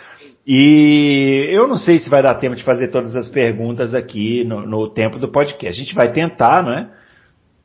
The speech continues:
Mas eu não sei se vamos conseguir, não. Então,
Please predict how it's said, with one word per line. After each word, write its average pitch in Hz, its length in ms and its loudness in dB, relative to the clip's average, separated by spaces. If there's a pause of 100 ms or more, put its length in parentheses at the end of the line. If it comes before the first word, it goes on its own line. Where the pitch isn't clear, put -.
(160)
Mas 113 180 -6
eu 127 80 -2
não 143 80 -8
sei 139 140 -4
se 120 100 -14
vamos 143 260 -2
conseguir, 156 440 -6
não. 117 300 -2 (240)
Então, 127 680 2